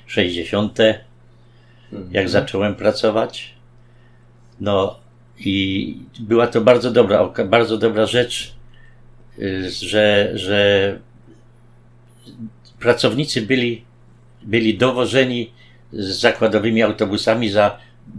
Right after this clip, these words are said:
Speaker 1: y, bardzo mal-, bardzo malutkimi opłatami.
Speaker 2: No tak, tutaj dla osób, które z dalsza przyjeżdżały do pracy, to
Speaker 1: Jeżeli
Speaker 2: na pewno to były pozytywne rzeczy.
Speaker 1: jeżeli, jeżeli chodzi o jakieś, jakieś sprawy, no wiadomo, jak to było.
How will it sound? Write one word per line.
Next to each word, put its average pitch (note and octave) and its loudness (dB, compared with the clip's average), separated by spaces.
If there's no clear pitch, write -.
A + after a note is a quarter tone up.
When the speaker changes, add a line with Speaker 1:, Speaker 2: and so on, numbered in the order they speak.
Speaker 1:
y, G2+ -2
bardzo A2+ 6
mal-, A2 6
bardzo B2 4
malutkimi G#2+ 2
opłatami. F2 -4
Speaker 2:
No C3+ -6
tak, A#2+ -2
tutaj G#2 -8
dla G#2 -4
osób, G#2+ -8
które G2+ -12
z - -16
dalsza A2 0
przyjeżdżały G2+ -6
do F#2+ -8
pracy, - -6
to A2 2
Speaker 1:
Jeżeli D3 6
Speaker 2:
na - 4
pewno - -2
to F2 -8
były E2+ -8
pozytywne F2 -12
rzeczy. E2+ -6
Speaker 1:
jeżeli, C3 2
jeżeli D3 0
chodzi D3 0
o C#3+ 2
jakieś, C#3 -4
jakieś C3+ -2
sprawy, B2 2
no A2+ 0
wiadomo, A2 0
jak A2 -4
to G2 -6
było. F2 -6